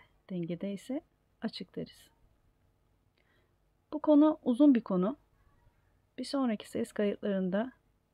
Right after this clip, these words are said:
çakraları sırasıyla işlemeye başlayacağız.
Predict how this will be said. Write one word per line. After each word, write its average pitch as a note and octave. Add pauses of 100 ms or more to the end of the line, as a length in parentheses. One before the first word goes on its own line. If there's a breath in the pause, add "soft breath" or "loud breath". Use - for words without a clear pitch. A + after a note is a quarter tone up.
(140)
çakraları G#3
sırasıyla G3+
işlemeye F3+
başlayacağız. F#3+